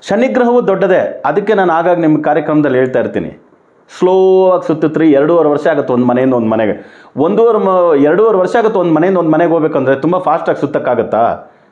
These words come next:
ಸಣ್ಣಕ್ಕಿದ್ರೆ ಫಾಸ್ಟಾಗಿ ಸುತ್ತು, ದೊಡ್ಡದಾಗಿರೋ ನಿಧಾನಕ್ಕೆ ಸುತ್ತಬೇಕು. ಅದರಿಂದ ಗುರುಗ್ರಹವು ದೊಡ್ಡ ಗ್ರಹವೇ, ಶನಿಗ್ರಹವು ದೊಡ್ಡ ಗ್ರಹವೇ. ಅದರಿಂದ ಎರಡು ಸಾವಿರದ ಇಪ್ಪತ್ನಾಲ್ಕು ಶನಿಗ್ರಹದ ವರ್ಷ,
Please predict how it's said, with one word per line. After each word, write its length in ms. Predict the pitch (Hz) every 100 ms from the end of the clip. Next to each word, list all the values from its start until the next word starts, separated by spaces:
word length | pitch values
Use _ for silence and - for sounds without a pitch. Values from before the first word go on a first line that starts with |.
| -
ಸಣ್ಣಕ್ಕಿದ್ರೆ 600 | 151 190 214 170 165 220
ಫಾಸ್ಟಾಗಿ 400 | 165 147 151 147
ಸುತ್ತು, 240 | 107 98 98
ದೊಡ್ಡದಾಗಿರೋ 500 | 156 190 233 214 226
ನಿಧಾನಕ್ಕೆ 840 | 175 170 170 170 170 165 170 170
ಸುತ್ತಬೇಕು. 500 | 139 123 113 - - - - - _
ಅದರಿಂದ 280 | - 110 147
ಗುರುಗ್ರಹವು 920 | 117 113 165 196 160 175 180 208 196
ದೊಡ್ಡ 180 | 151 -
ಗ್ರಹವೇ, 800 | 147 143 123 101 104 143 185 - _ _ _ _ -
ಶನಿಗ್ರಹವು 720 | 131 185 170 185 180 226 180
ದೊಡ್ಡ 180 | 143 -
ಗ್ರಹವೇ. 720 | - 110 101 95 117 - - - -
ಅದರಿಂದ 440 | 127 143 208 120 101 117 - - _
ಎರಡು 260 | 123 151 190
ಸಾವಿರದ 400 | 185 175 165 165
ಇಪ್ಪತ್ನಾಲ್ಕು 1300 | 147 120 - 143 - 113 107 101 - - 107 123 - - _ -
ಶನಿಗ್ರಹದ 640 | 123 139 185 143 135 131 120
ವರ್ಷ, 380 | 101 101 -